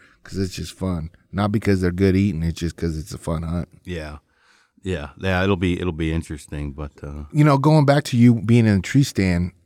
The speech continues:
Speaker 1: how long did you wait when you got out of the tree stand to go get, recover your animals? Ones that you didn't see die, flop over.
Speaker 2: Die? Um, if it was a good hit,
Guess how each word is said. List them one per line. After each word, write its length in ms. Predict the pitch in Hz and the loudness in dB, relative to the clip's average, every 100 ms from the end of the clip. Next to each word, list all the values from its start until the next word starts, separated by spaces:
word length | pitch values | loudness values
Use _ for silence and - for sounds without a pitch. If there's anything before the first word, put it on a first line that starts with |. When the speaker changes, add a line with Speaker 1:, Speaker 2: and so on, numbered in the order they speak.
| _ _ - | _ _ -10
Speaker 1:
how 200 | - 170 | -2 2
long 300 | 196 170 165 | 4 4 4
did 180 | 139 120 | 4 4
you 160 | 131 | 4
wait 380 | 113 101 113 - | 4 4 4 2
when 180 | 95 95 | 0 2
you 360 | 101 110 104 - 85 | 4 2 2 -4 -4
got 220 | 110 107 | 2 2
out 140 | 101 107 | 2 0
of 80 | |
the 80 | 87 | 0
tree 200 | - 107 | -2 -4
stand 360 | 104 92 90 82 | -2 -2 -2 -2
to 60 | 90 | -2
go 160 | 90 | -2
get, 260 | 90 90 - - | 0 -2 -4 -8
recover 460 | 92 - 95 104 | -6 -4 -4 -2
your 140 | 82 85 | -2 -2
animals? 380 | 95 76 85 92 | -2 -4 -10 -4
Ones 340 | 104 131 113 | 2 4 4
that 120 | 104 | 2
you 120 | 101 | 0
didn't 340 | 101 117 113 - | 2 2 2 -2
see 320 | 92 80 85 - | -4 -4 -6 -8
die, 340 | - 101 80 82 _ | -2 0 0 -8 _
flop 300 | 92 90 92 | -4 -4 -4
over. 260 | 78 64 - _ - | -6 -8 -16 _ -10
Speaker 2:
Die? 400 | 98 104 104 117 - | -4 -2 -2 -4 -4
Um, 460 | 123 135 135 123 | 0 2 4 4
if 180 | 113 107 | 2 2
it 60 | 107 | 0
was 180 | 101 | 0
a 60 | 101 | -4
good 300 | 82 98 92 | -2 -2 -2
hit, 460 | 76 95 101 110 | -2 0 2 0